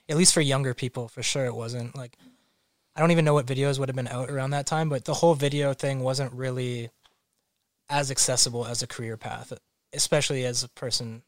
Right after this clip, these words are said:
who's young. It was more so you did the contest, and, like, that's how you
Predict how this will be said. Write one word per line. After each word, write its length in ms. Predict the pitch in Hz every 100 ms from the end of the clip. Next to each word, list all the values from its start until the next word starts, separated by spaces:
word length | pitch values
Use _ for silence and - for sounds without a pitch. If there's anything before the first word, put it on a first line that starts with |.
| _
who's 240 | - 123 117
young. 320 | 110 120 113 - _
It 60 | 135
was 100 | 127
more 180 | 131 120
so 140 | 135
you 120 | 120
did 180 | 120 131
the 60 | 123
contest, 600 | - 120 117 127 120 120
and, 100 | 117
like, 200 | 117 -
that's 180 | 123 -
how 120 | 131
you 340 | 117 110 110